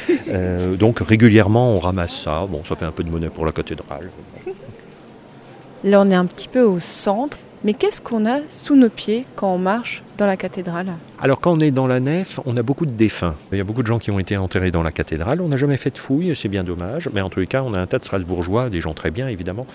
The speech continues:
Speaker 1: qui sont enterrés là sous nos pieds. Sous le chœur, il y a une crypte, c'est-à-dire une, un chœur inférieur, euh, qui est vaste, comme une, oui, comme, c'est une petite église,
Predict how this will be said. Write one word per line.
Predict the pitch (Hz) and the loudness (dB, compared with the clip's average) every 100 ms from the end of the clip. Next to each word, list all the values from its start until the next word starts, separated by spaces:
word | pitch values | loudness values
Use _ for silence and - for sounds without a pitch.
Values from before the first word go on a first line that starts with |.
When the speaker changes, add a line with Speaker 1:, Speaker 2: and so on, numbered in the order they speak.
| - - | -20 -8
Speaker 1:
qui | - | -4
sont | 101 | 0
enterrés | - - 117 | 0 0 0
là | 135 127 | 0 -2
sous | - | -4
nos | 110 92 | -4 -4
pieds. | - 82 82 - - - - | -8 -14 -14 -18 -18 -16 -8
Sous | - - 226 | -2 2 4
le | 165 | 4
chœur, | - 160 180 | 2 0 0
il | 135 | -2
y | 123 | 0
a | |
une | 120 92 | 0 -2
crypte, | - 82 - 82 - - - - | -4 -6 -4 -6 -6 -10 -20 -8
c'est-à-dire | - 87 104 131 | 0 4 4 4
une, | 95 87 82 78 - - | 2 0 -2 -2 -4 -4
un | |
chœur | 87 110 98 | 0 2 2
inférieur, | 87 87 80 78 101 175 - - - - - | 0 0 0 0 0 -4 -8 -20 -20 -18 -8
euh, | 95 92 85 85 80 78 76 80 | -4 -2 -2 -2 -4 -4 -6 -6
qui | - 95 | 0 0
est | |
vaste, | 73 73 123 - 131 120 | 2 0 -2 0 2 2
comme | - 98 95 | 0 -2 0
une, | 85 80 80 80 76 90 80 - - - - - - - | -2 -2 -4 -8 -12 -16 -16 -18 -20 -18 -20 -20 -16 -10
oui, | 226 | -8
comme, | - 107 85 | -8 -8 -8
c'est | - 113 | -8 -4
une | 139 | 0
petite | 127 - 101 | 0 -2 -4
église, | 87 78 78 73 | -2 -2 -6 -8